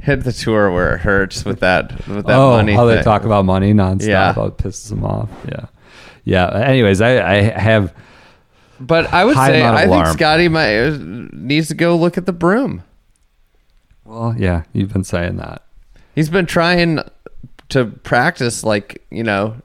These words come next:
Speaker 1: nobody's business. Why don't you just, you know, try
Speaker 2: Try
Speaker 1: something
Speaker 2: something
Speaker 1: else?
Speaker 2: new.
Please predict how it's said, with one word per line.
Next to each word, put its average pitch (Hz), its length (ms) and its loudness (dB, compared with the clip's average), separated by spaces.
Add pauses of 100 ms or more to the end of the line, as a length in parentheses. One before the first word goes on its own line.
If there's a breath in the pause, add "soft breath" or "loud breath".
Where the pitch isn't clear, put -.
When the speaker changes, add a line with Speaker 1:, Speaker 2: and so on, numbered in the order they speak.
Speaker 1:
nobody's 120 480 0
business. 139 420 -2
Why 127 140 0
don't 156 180 -4
you 165 60 -6
just, 165 300 -8 (240)
you 143 100 -4
know, 147 320 -4
try 135 160 -6
Speaker 2:
Try 98 160 2
Speaker 1:
something 95 260 0
Speaker 2:
something 87 160 2
Speaker 1:
else? 87 140 2
Speaker 2:
new. 110 40 -8